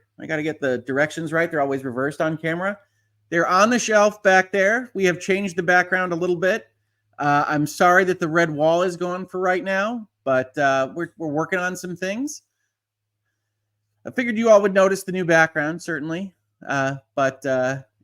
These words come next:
it's, it's a fun one. We got the, we got the, the bookshelf organized with a few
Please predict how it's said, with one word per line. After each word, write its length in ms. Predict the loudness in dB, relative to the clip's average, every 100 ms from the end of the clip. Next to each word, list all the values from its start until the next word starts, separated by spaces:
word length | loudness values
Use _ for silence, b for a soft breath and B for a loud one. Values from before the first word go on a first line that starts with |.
| _ _ _ _ _ _ -14
it's, 400 | -14 -12 -18 -16
it's 160 | -14 -10
a 60 |
fun 260 | -6 -4 -4
one. 380 | -4 -4 -8 -14
We 100 | -6
got 200 | -4 -2
the, 260 | -2 -2 -4
we 80 | -2
got 240 | -2 0
the, 240 | -2 -2 -6
the 60 | -6
bookshelf 520 | -6 -6 -4 -4 -4
organized 420 | -6 -4 -4 -6
with 100 | -10
a 60 | -10
few 380 | -6 -6 -6